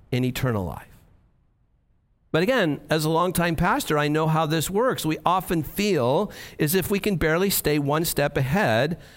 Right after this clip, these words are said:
of a kind of spiritual depression or hopelessness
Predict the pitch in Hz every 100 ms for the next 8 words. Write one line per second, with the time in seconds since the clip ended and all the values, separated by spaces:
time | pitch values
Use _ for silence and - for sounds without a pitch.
0 | - - - 160 160 - 180 175 147 -
1 | 165 175 175 202 190 - 151 139 - 151
2 | 139 - 196 233 143 117 - 135 151 202
3 | -